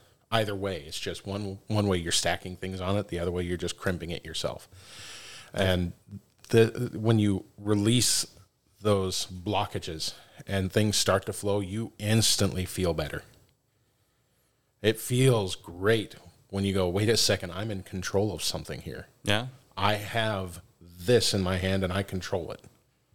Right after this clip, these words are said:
Speaker 2: I think being too hard on yourself also is you focus on the end,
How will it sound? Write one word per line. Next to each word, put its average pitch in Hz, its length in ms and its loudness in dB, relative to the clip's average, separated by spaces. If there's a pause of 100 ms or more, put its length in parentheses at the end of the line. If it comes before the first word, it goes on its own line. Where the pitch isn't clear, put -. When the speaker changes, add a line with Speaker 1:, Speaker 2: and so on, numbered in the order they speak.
Speaker 2:
I 110 60 -6
think 95 180 -2
being 107 200 4
too 113 140 2
hard 104 160 4
on 113 60 -6
yourself 92 320 -6
also 98 340 -2
is 87 120 -8
you 95 60 -10
focus 104 380 -2
on 92 120 -4
the 87 80 -8
end, 95 420 -6